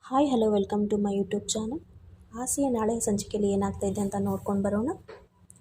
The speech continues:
ನೀವಿನ್ನೂ ನಮ್ಮ ಚಾನಲ್ಗೆ ಸಬ್ಸ್ಕ್ರೈಬ್ ಆಗಿಲ್ಲ ಅಂದ್ರೆ ದಯವಿಟ್ಟು ಸಬ್ಸ್ಕ್ರೈಬ್ ಆಗಿ, ವಿಡಿಯೋ ಇಷ್ಟ ಆದ್ರೆ ಒಂದು ಲೈಕನ್ನು ಮಾಡಿ.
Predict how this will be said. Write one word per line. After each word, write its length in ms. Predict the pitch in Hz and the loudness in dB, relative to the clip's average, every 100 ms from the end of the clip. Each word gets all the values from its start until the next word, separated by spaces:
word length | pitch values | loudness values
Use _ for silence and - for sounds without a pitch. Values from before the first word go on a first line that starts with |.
| _ - - - - - - 240 | _ -20 -20 -20 -20 -20 -8 4
ನೀವಿನ್ನೂ 320 | 226 233 262 | 6 6 6
ನಮ್ಮ 160 | 233 | 4
ಚಾನಲ್ಗೆ 340 | 214 220 208 208 | 2 0 0 0
ಸಬ್ಸ್ಕ್ರೈಬ್ 480 | 202 190 - 226 220 | -2 -4 -2 0 0
ಆಗಿಲ್ಲ 220 | 202 208 | 0 0
ಅಂದ್ರೆ 200 | 202 202 | 0 0
ದಯವಿಟ್ಟು 300 | 202 202 208 | -2 -2 -4
ಸಬ್ಸ್ಕ್ರೈಬ್ 500 | 202 190 - 226 226 | -4 -6 -6 -6 -4
ಆಗಿ, 220 | 220 226 | -6 -4
ವಿಡಿಯೋ 260 | 208 214 196 | -2 0 0
ಇಷ್ಟ 180 | - 196 | 0 -2
ಆದ್ರೆ 160 | 196 | 0
ಒಂದು 160 | 196 190 | 0 2
ಲೈಕನ್ನು 400 | 190 185 202 202 | 0 -2 -4 -8
ಮಾಡಿ. 300 | 202 196 | -8 -10